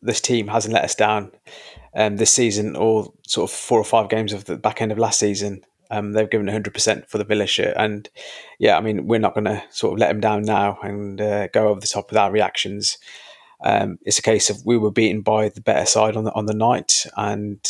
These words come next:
we take away the lessons. And, uh, I'm backing the, the team to come back stronger. Um, it's a bit of a reality check. And to be honest, we've been very real-,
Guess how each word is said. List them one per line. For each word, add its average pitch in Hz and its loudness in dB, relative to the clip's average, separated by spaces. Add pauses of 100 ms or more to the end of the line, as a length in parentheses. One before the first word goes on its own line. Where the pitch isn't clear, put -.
(120)
we 107 -6
take - -2
away 107 2
the 107 -4
lessons. 120 -2
And, 107 -6
uh, 110 2 (500)
I'm 113 2
backing 107 -2 (400)
the, 82 -4
the 113 -2
team 107 -2
to - -4
come 107 -4
back - -2
stronger. 101 -2 (340)
Um, 104 -4
it's 117 -2
a 127 0
bit 135 6
of 113 2
a 110 0
reality 113 2
check. - -2
And 117 -4 (440)
to - 0
be 131 6
honest, 117 2
we've 127 2
been 117 0
very 113 4
real-, 107 2